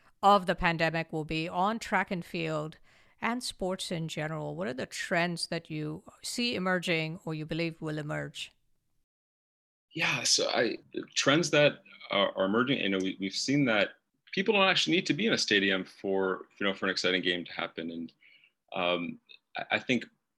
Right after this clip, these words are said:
Speaker 2: viewership, you know, in, in, in different events will be more, eh, def-, certainly more digital, uh, and people will be more, I think eventually stadiums will be, you know, packed once again.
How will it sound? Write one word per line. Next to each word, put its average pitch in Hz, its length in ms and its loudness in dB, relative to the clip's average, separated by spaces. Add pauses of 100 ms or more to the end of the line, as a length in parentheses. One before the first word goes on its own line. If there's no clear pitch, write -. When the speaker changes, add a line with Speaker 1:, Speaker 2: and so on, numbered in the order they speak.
(580)
Speaker 2:
viewership, 139 420 2 (280)
you 104 80 -2
know, 104 180 4
in, 98 120 -2
in, 95 140 -2 (160)
in 104 60 2
different 104 300 0
events 104 180 0
will - 80 -12
be 92 120 -2
more, 98 580 0 (200)
eh, 95 100 -2 (260)
def-, 110 180 0
certainly 123 300 -2
more 101 160 2
digital, 139 400 -4 (880)
uh, 87 340 -2 (160)
and 98 140 -2
people 117 260 -2
will 104 80 0
be 98 160 -2
more, 92 400 0 (1200)
I - 20 2
think 110 240 2
eventually 127 400 2
stadiums 120 480 2
will 110 60 -2
be, 101 100 2
you 92 140 0
know, 90 100 0
packed 123 320 -4
once 101 200 -6
again. 143 340 0